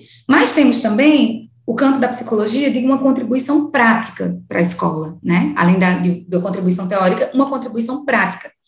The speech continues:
que é o que nós convencionamos chamar de psicologia escolar, ou psicologia escolar e educacional, que é o profissional mesmo, psicólogo, psicóloga, né, que está na escola,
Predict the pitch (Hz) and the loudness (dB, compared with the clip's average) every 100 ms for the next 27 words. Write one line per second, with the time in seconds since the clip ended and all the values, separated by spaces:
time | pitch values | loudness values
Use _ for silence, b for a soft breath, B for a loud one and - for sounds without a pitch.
0 | _ _ _ 277 269 247 247 247 247 254 | _ _ _ 0 2 2 0 -2 -2 0
1 | 233 262 233 226 240 226 226 - 240 226 | 0 2 4 4 4 0 0 -8 -2 0
2 | 202 185 226 202 185 214 220 180 - 180 | 0 -4 -2 0 2 2 2 -2 -4 0
3 | 175 180 175 180 170 165 165 165 - 180 | 0 0 -2 -2 -2 -2 -6 -8 -6 -4
4 | 180 170 170 226 - b b b b b | 0 -2 0 -4 -6 b b b b b
5 | _ - 349 392 320 370 - 339 - 349 | _ 0 4 6 6 4 4 2 4 4
6 | 320 349 427 262 254 262 - - 220 220 | 6 6 6 6 6 2 -2 -4 2 2
7 | 214 208 226 214 214 254 254 226 - 339 | 0 -4 -6 0 0 2 2 2 2 -4
8 | - 262 277 294 - 254 226 220 165 | 0 2 2 0 -2 -2 0 0 -2